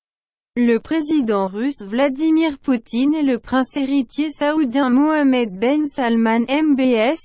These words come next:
ont déjà annoncé lors du G vingt qu'ils renouvelleraient l'accord de limitation de la production en deux mille dix-neuf.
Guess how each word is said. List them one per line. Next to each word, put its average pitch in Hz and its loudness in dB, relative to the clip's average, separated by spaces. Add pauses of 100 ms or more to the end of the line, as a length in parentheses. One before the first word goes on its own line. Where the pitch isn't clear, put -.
ont 220 0
déjà 254 0
annoncé 220 -2
lors 294 -2
du 233 -2
G 226 -2
vingt 208 -4
qu'ils 202 -6
renouvelleraient 226 2
l'accord 202 0
de 214 -2
limitation 277 0
de 254 -2
la 180 -2
production 269 -4
en 214 -4
deux 233 0
mille 320 2
dix-neuf. 196 -6